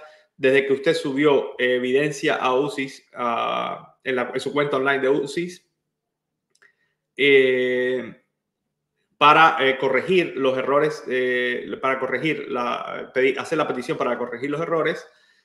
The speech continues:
en la forma siete mil uno, eh, puede, eh, pedir ayuda. Es decir, si, si ha, si ha pasado cuarenta y cinco días de que usted hizo todo el proceso para corregir algún error y no tiene respuesta, pues usted puede utilizar la forma siete mil uno para pedir ayuda. Y en ese caso, muchas personas han resuelto su problema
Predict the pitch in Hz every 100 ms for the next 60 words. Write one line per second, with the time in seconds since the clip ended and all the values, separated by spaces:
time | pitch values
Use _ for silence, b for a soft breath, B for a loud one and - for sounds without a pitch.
0 | b 131 127 151 151 139 143 135 165 170
1 | 151 175 - - - 131 131 127 139 143
2 | 143 143 - 127 127 123 120 127 127 127
3 | 117 110 107 - _ - 127 104 - _
4 | 127 117 - 139 - - 147 147 151 147
5 | 139 139 139 139 143 139 123 123 - 135
6 | - - 135 - 127 131 131 123 120 135
7 | 135 117 120 120 117 131 131 127 131 127
8 | 127 - B B B B - 135 147 139
9 | 139 135 131 131 131 131 123 113 113 120
10 | 123 117 113 117 113 110 117 117 120 107
11 | 110 120 120 113 107 110 120 123 147 -
12 | 135 170 175 139 - 147 131 131 - -
13 | 131 123 120 113 143 - 113 - - 113
14 | 113